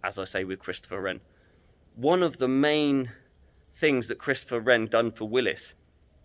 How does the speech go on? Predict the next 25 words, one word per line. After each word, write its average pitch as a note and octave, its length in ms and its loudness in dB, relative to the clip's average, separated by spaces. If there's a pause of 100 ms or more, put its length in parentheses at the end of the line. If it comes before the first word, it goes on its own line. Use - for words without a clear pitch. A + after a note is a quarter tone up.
(380)
is A#2 140 -4
now, A2+ 240 2 (600)
Willis F3 360 2
wasn't D#3 240 0
necessarily C3 580 0
the A2 160 -10 (120)
first C#3+ 260 6
person A#2 560 2 (380)
to A2+ 240 -4
describe D3 800 2 (280)
this B2 220 2
certain C3 400 2
part, C#3+ 480 0 (400)
or G#2+ 220 -2
he A2 100 -4
wasn't B2 560 -4
necessarily A#2 480 0
have G#2 160 -6
the, G#2+ 120 -2 (100)
the, G#2 280 2
the G#2 100 -10
best C#3+ 360 0
description - 520 -4
of C#3 140 0
it. F#3+ 140 -2